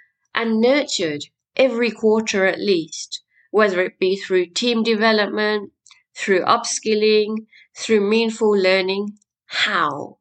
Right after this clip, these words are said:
So let me know how you go with creating your subculture at work, 'cause I really wanna find out what you're going to do in creating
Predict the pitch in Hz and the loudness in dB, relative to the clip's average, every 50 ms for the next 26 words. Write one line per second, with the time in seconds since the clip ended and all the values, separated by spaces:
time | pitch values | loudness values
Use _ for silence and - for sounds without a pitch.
0 | _ _ _ _ _ _ _ _ _ _ _ _ _ _ - 285 269 285 349 349 | _ _ _ _ _ _ _ _ _ _ _ _ _ _ 0 0 2 4 2 2
1 | 330 311 349 349 330 294 254 202 180 190 - 233 - - - 196 190 196 196 214 | 2 0 0 2 2 2 2 0 0 -2 -6 -8 -10 -8 -4 -2 -2 -2 0 0
2 | 254 302 311 294 285 233 185 165 165 170 - 196 196 214 208 208 - 214 202 196 | 0 0 2 2 0 0 0 -2 -4 -8 -6 -4 -4 -4 -4 -4 -2 0 2 2
3 | 196 196 196 - 196 185 190 208 233 262 269 262 262 - 247 226 226 214 - 226 | 2 0 -2 -2 -2 -2 0 0 0 0 0 0 -2 -2 -2 -2 -2 -2 -2 -2
4 | 214 196 190 - - 202 190 185 - - 208 196 160 - - - _ _ _ - | -2 -2 -2 -2 -2 -2 -2 0 0 2 2 2 2 0 -4 -10 _ _ _ -20
5 | - - - - _ - - 226 240 269 302 294 247 247 262 269 269 254 240 226 | -20 -20 -20 -20 _ -6 -2 0 2 2 4 4 4 4 4 4 4 2 2 2
6 | 214 214 214 - 208 202 202 196 180 180 180 180 170 180 180 196 208 240 247 240 | 2 0 0 0 0 0 2 2 0 0 0 0 -2 -2 -2 0 0 0 0 0
7 | 240 220 214 214 - 190 175 - - 220 175 165 180 208 233 262 _ _ - - | 0 0 0 -2 -6 -10 -6 0 2 2 2 2 0 -4 -6 -8 _ _ -20 -20
8 | _ _ - - 214 208 208 214 214 196 196 196 196 196 - 196 185 180 190 208 | _ _ -4 -2 -2 -2 0 2 2 4 4 2 0 0 2 2 2 2 0 -4